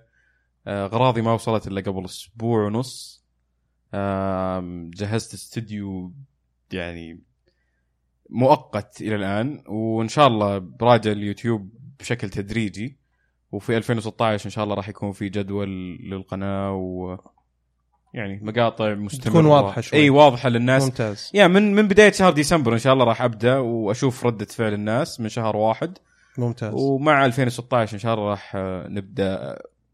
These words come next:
Speaker 1: راح أبدأ بناءً على اللي صار في شهر ديسمبر أو شهر اثناعش.
Speaker 2: ممتاز. طيب، في عزوز،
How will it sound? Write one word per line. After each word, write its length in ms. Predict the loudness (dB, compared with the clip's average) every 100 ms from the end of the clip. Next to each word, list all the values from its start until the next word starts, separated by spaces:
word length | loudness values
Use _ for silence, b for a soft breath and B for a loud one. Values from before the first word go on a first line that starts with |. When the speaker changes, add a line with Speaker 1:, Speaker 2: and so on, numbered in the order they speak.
| _ -4
Speaker 1:
راح 200 | 0 2
أبدأ 480 | 0 2 2 2 0
بناءً 540 | -6 -4 2 2 2 2
على 220 | 2 2
اللي 420 | 2 -2 -4 -8 -14 _ _
صار 300 | -4 4 4
في 420 | 4 -2 -4 -4 -8
شهر 240 | -8 -8
ديسمبر 440 | -8 -8 -6 -4
أو 60 | -6
شهر 180 | -6 -8
اثناعش. 480 | -8 -10 -12 -16 _ _ _ _ _ _
Speaker 2:
ممتاز. 640 | -8 -6 -6 -10 -10 -16 _ _ b b _
طيب، 220 | 2 2 0
في 340 | -4 -2 0
عزوز، 840 | 2 0 2 2 0 -4 -14 -18